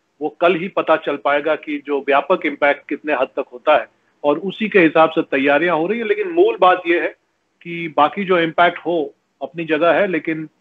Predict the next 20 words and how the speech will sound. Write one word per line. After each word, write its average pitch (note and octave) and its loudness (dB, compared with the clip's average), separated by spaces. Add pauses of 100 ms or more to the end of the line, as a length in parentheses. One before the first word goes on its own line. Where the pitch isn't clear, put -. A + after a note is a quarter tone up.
(420)
अ, C3+ 0
जो C#3 -2
माननीय C#3+ 0
गृह C#3+ 4
मंत्री C#3 -2
जी, D3 2
अ, C#3 -4 (120)
का, C3 2 (460)
अ, B2 -4 (100)
एक B2+ 0
one C#3+ 4
line C#3+ 2
direction C3+ 0
था, C#3+ 4
बहुत C3+ -2 (100)
साफ - -2
था, D#3+ 2
वो D3+ -6
ये D3 -4
था D#3 0